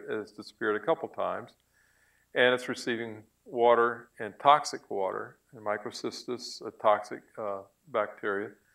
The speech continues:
Um, you couldn't even come in contact last summer with this water.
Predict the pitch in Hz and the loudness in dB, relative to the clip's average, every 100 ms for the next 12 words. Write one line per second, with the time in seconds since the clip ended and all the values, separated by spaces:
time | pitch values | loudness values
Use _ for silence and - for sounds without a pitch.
0 | _ _ _ _ _ _ 143 113 110 110 | _ _ _ _ _ _ 2 6 6 2
1 | 107 113 _ _ _ _ _ _ _ _ | -4 -20 _ _ _ _ _ _ _ _
2 | _ _ _ _ _ _ _ - - 117 | _ _ _ _ _ _ _ -18 -6 -4
3 | 107 113 104 101 139 147 147 104 - 98 | -4 -6 -8 -2 2 2 2 0 2 -2
4 | 92 - 95 92 87 95 - - 92 101 | -2 -8 -10 -10 -8 -10 -10 -8 -6 -6